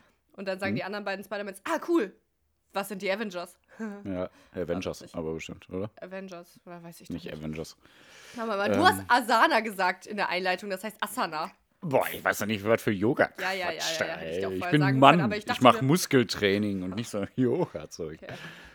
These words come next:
Speaker 2: Ähm, warte, ich wollte noch irgendwas sagen, ich bin aber so fertig gerade. Nee, also von zweitausendacht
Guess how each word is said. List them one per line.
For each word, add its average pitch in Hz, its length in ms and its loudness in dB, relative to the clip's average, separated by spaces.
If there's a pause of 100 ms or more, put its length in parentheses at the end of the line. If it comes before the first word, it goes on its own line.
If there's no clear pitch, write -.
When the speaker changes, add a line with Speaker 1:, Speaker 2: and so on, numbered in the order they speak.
(200)
Speaker 2:
Ähm, 92 460 -4 (640)
warte, - 260 -2
ich 120 160 -10
wollte 101 120 -8
noch 101 60 -6
irgendwas 104 220 -10
sagen, 104 180 -4
ich 85 100 -10
bin 98 100 -6
aber 90 120 -6
so 90 100 -8
fertig - 280 -8
gerade. - 200 -16 (720)
Nee, 104 200 0
also 123 220 2
von 139 120 2
zweitausendacht 165 840 0